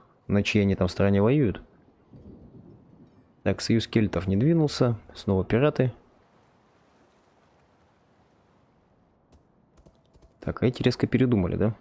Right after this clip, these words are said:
Бактрийцы подошли. Бактрийцы со мной не воюют, кстати.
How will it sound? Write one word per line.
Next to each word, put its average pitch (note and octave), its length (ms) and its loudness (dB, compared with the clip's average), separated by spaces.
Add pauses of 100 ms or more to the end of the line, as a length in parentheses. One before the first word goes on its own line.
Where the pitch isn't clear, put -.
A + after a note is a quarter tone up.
(920)
Бактрийцы A#2+ 480 0
подошли. F2+ 320 -2
Бактрийцы G2+ 420 -2
со D3 100 0
мной D3 140 2
не D3+ 60 2
воюют, B2+ 380 2
кстати. - 400 -8